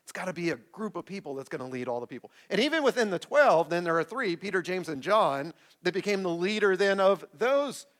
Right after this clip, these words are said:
leaders. Jesus knows that it's gonna take a team.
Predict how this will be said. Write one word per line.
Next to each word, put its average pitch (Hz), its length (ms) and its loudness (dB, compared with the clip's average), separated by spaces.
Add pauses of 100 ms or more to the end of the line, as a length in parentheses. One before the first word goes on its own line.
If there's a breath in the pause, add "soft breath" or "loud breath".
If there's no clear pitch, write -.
(120)
leaders. 135 460 -10 (280)
Jesus 175 440 -8
knows 139 400 -4
that 135 120 -10
it's - 140 -18
gonna 156 220 -4
take 131 320 -6 (480)
a 131 80 -12
team. 123 440 -18